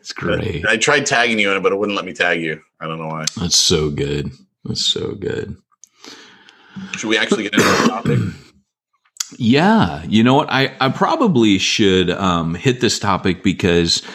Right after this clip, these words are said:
Speaker 1: um, it, it's something out of church plantology that, that I
Speaker 2: I
Speaker 1: probably
Speaker 2: think you should
Speaker 1: should
Speaker 2: also
Speaker 1: talk
Speaker 2: hit
Speaker 1: about.
Speaker 2: Sermon Boss first.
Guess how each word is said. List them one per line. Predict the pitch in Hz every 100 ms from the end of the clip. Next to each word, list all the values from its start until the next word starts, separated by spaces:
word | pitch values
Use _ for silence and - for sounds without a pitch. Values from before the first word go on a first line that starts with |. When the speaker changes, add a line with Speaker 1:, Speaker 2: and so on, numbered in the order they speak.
| - - -
Speaker 1:
um, | 87 82 80 78 - -
it, | 104 101
it's | 113 107
something | - 180 233 247 151
out | 95 98
of | 82
church | - 110 101
plantology | - 87 80 78 78 78 80 76
that, | 73 69 - - 73
that | 69
I |
Speaker 2:
I | 73
Speaker 1:
probably | 131 151
Speaker 2:
think | 320
you | 277
should | 139
Speaker 1:
should | 139
Speaker 2:
also | 135 127
Speaker 1:
talk | 123
Speaker 2:
hit | 110
Speaker 1:
about. | 117
Speaker 2:
Sermon | 147 185 120 95
Boss | 85 69 -
first. | - 151 71 - -